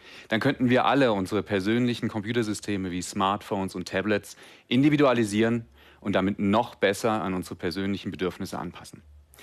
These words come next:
Am Karlsruher Institut für Technologie haben wir uns in einem Team bestehend aus über zwanzig Forschenden und Studierenden damit beschäftigt, diesem Wunschtraum ein Stück näher zu kommen.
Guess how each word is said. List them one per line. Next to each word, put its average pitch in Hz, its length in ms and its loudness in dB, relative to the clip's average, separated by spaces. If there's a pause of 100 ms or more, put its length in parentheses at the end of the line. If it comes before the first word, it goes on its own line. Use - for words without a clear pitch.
(260)
Am 117 140 2
Karlsruher 156 440 2
Institut 143 400 -2
für 131 100 -2
Technologie 110 680 0 (420)
haben 113 180 2
wir 127 80 4
uns 127 140 0
in 127 60 2
einem 117 160 2
Team 143 240 2
bestehend 123 280 2
aus 117 140 0
über 123 220 0
zwanzig 123 480 -2
Forschenden 117 440 0
und 107 140 0
Studierenden 107 440 0
damit 98 200 0
beschäftigt, - 560 -4 (320)
diesem 127 220 2
Wunschtraum 92 600 0
ein 87 140 -6
Stück - 300 -6
näher 82 180 -4
zu - 140 -18
kommen. - 240 -20